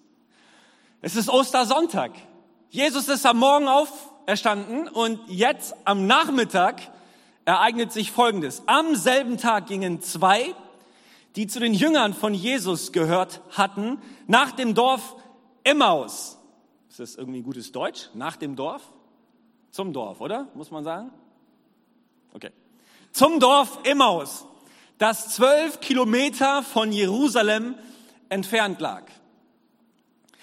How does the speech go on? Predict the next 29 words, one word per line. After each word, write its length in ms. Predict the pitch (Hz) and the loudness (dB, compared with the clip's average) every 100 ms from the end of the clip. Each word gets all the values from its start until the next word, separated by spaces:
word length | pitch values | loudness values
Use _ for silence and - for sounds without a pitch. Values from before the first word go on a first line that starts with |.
| - - | -10 2
Unterwegs 640 | 302 - 254 277 285 277 | 4 4 2 2 0 -2
unterhielten 560 | 262 254 226 311 311 233 | 0 2 2 2 0 -4
sie 60 | |
sich 180 | 220 220 | -2 0
über 200 | 240 240 | 2 2
alles, 260 | 302 277 240 | 2 -2 -4
was 180 | 247 | -4
geschehen 480 | 240 220 320 370 294 | -4 -2 0 0 0
war. 300 | 170 123 107 - - - | -2 -4 -10 -20 -10 -2
Und 100 | 214 | 2
als 200 | 269 - | 2 0
sie 80 | |
so 120 | 240 277 | 0 0
miteinander 460 | 269 226 247 233 | 0 -2 0 0
sprachen 640 | - - 165 254 208 226 233 | -2 -4 0 2 0 -4 -6
und 140 | 214 | -4
alles 400 | - 311 302 - | 0 0 0 -4
hin 160 | 269 285 | -4 -2
und 100 | 233 | 0
her 240 | 233 254 | 0 0
überlegten, 540 | 226 180 185 208 - 190 | 0 0 0 -2 -8 -4
kam 300 | 247 254 233 | -2 -2 -2
Jesus 500 | 240 254 208 202 - | -4 -4 -6 -6 -2
selbst 420 | 277 302 - - | 0 -2 -6 -12
hinzu 760 | 202 170 - 175 240 330 - - - - - - _ _ | -8 -6 -4 -2 -2 -6 -12 -20 -20 -20 -20 -20 _ _
und 180 | - 214 | -4 0
ging 220 | 339 359 | 0 2
mit 180 | 330 208 | 0 0
ihnen. 420 | 185 135 113 - | -4 -4 -10 -16